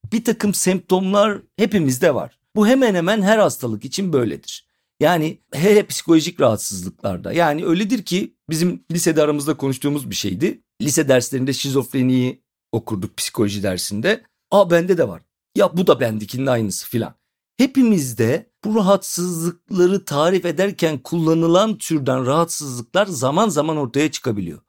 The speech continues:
Dolayısıyla birazdan kendimle ilgili anlatacaklarıma bakarak kendinize teşhis koymayın isterim.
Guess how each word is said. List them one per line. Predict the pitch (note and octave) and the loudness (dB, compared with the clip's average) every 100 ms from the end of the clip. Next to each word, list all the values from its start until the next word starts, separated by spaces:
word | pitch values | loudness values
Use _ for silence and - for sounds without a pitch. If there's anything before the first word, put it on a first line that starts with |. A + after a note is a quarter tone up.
| _ _ _ - | _ _ _ -2
Dolayısıyla | F3 A3+ - B3+ G3 D3 | 2 2 0 0 0 2
birazdan | A#3 E3+ D#3 - | -2 0 -2 -2
kendimle | C3+ C#3 G3 A3 E3 | -2 0 2 2 0
ilgili | C3 B2+ | -2 -2
anlatacaklarıma | A#2+ C3+ C3+ C#3 D3 - D#3+ F3 F3 F#3 _ - | -2 -2 -4 -4 -4 -2 0 2 0 -2 _ -6
bakarak | A#2+ A#2+ B3+ - - _ - | -4 0 2 4 2 _ 0
kendinize | G3+ A3 G#3 A3+ | 2 2 0 0
teşhis | F3 - F#3+ | 0 0 -4
koymayın | - F#3 D3+ F#2 E2 | -2 0 2 -2 -6
isterim. | - E2+ C#2+ | -12 -14 -16